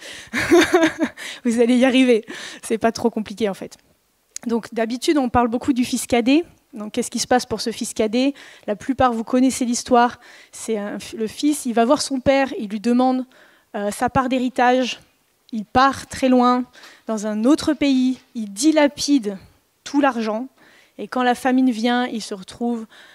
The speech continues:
avec plus rien, à manger, à vouloir manger ce que mangent les cochons, mais même ça, il l'a pas. Et du coup,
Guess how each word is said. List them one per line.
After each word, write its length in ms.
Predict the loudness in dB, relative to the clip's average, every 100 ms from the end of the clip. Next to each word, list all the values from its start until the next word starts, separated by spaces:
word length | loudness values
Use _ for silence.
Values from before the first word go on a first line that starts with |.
| _ _
avec 320 | -8 -8 -8
plus 240 | -6 0 2
rien, 480 | 2 2 2 0 -4 _ _ _ -12
à 260 | -6 -6
manger, 460 | -2 0 2 0 0
à 100 | 0
vouloir 480 | 4 8 8 8 4
manger 380 | 2 2 2 0
ce 100 | -2
que 80 |
mangent 400 | 0 2 2 2
les 100 | -2
cochons, 460 | -4 -4 0 0 2
mais 220 | 0 -2
même 220 | -2 -4 -2
ça, 300 | 0 0 -2
il 120 | -6
l'a 100 | -8
pas. 200 | -8 -14 _ _ _ _ _ _ _ _ -20 -20 -20 _
Et 80 | -8
du 120 | -6
coup, 380 | -2 4 4 4